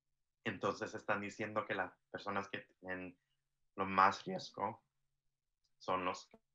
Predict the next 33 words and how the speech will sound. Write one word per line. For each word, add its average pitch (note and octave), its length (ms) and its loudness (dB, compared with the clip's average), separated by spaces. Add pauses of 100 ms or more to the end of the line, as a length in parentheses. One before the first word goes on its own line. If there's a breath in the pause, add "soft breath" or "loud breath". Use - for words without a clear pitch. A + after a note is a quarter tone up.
que, F2 460 2
que F#2 120 6
deben F2 200 4
ir F2 120 -4
para F#2+ 180 0
la E2+ 80 0
vacuna F2+ 340 0
ahorita. F2+ 540 -2 (420)
Idealmente, F#2+ 680 2
todo F#2 200 0
el F2+ 100 0
mundo F2 280 -4
se F2+ 120 -8
puede F2 220 -2
recibir F2 440 -8
el, E2+ 140 -10 (300)
ah, E2 340 -4
recibirlo. F#2 640 0 (640)
Ah, F2 400 6 (140)
pero G2 200 10
ahorita G#2 460 8
es - 400 -8 (600)
en, F2 500 -8 (360)
en G2 100 -4
la F#2 100 6
ciudad F#2 260 6
de F#2+ 120 4
Filadelfia, G2 560 2
es - 280 -10
personas, G2 800 0 (640)
ah, F2 400 4
gay, G2 220 2
bisexuales, F#2 1000 -4